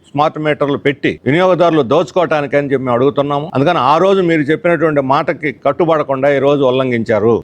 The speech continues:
ఆ రోజు షిరిడి సాయి కంపెనీ మీద తీవ్రంగా ధ్వజం ఎత్తారు.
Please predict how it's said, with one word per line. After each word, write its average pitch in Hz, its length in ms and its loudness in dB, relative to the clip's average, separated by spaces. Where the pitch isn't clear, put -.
ఆ 127 100 2
రోజు 175 460 2
షిరిడి 175 340 0
సాయి 175 200 0
కంపెనీ 165 340 -2
మీద 170 240 2
తీవ్రంగా 175 440 2
ధ్వజం 165 300 0
ఎత్తారు. 113 320 -2